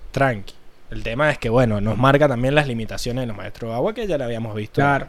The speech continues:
Speaker 1: al
Speaker 2: que
Speaker 1: principio
Speaker 2: ya
Speaker 1: de la
Speaker 2: habíamos
Speaker 1: primera
Speaker 2: visto que
Speaker 1: temporada.
Speaker 2: anteriormente para,
Speaker 1: Es
Speaker 2: para
Speaker 1: más que
Speaker 2: parar
Speaker 1: nada
Speaker 2: las bolas de fuego esta también necesitaban diez, creo, en el, en el ataque al, al norte. También eran diez los que levantaban ese pilar para, para parar la bola de fuego.
Speaker 1: Es más que nada el, el, el,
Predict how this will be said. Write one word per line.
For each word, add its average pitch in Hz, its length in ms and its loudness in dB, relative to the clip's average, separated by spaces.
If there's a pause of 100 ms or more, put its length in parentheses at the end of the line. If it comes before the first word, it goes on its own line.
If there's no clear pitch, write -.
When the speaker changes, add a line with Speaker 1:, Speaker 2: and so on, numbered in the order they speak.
Speaker 1:
al 135 80 -6
Speaker 2:
que 117 80 -4
Speaker 1:
principio 175 240 4
Speaker 2:
ya 220 80 12
Speaker 1:
de 226 60 12
la 233 40 12
Speaker 2:
habíamos 208 180 10
Speaker 1:
primera 226 220 6
Speaker 2:
visto 220 100 8
que 185 100 4
Speaker 1:
temporada. 180 120 10
Speaker 2:
anteriormente 185 600 2
para, 123 640 4
Speaker 1:
Es - 60 10
Speaker 2:
para 214 120 10
Speaker 1:
más 131 80 10
que - 40 -2
Speaker 2:
parar 151 220 10
Speaker 1:
nada 160 180 12
Speaker 2:
las 143 80 10
bolas 180 200 8
de 160 80 6
fuego 190 320 6
esta 202 240 6
también 170 320 6
necesitaban 147 840 4
diez, 165 380 4
creo, 131 320 0
en 123 100 -4
el, 123 180 -6 (120)
en 123 60 -10
el 127 160 -4
ataque 147 380 4
al, 139 200 6
al 139 160 4
norte. 180 440 6 (420)
También 160 240 8
eran 143 200 8
diez 185 260 8
los 202 120 8
que 160 120 2
levantaban 143 540 6
ese 147 220 -2
pilar 135 580 2
para, 120 340 -6 (360)
para 131 180 -2
parar 135 220 4
la 143 120 4
bola 139 200 4
de 135 80 4
fuego. 139 480 0
Speaker 1:
Es 139 140 4
más 160 180 4
que 151 100 4
nada 151 380 6
el, 110 180 -2
el, 95 460 -6 (220)
el, 107 400 -6